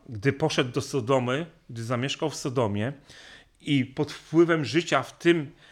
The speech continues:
otoczeniu został porwany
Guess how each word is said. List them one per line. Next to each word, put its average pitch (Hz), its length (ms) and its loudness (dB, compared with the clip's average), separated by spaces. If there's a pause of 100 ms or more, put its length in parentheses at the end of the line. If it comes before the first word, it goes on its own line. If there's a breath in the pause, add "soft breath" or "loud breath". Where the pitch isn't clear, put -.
(180 loud breath)
otoczeniu 151 760 2 (720 loud breath)
został 156 500 2
porwany 143 760 4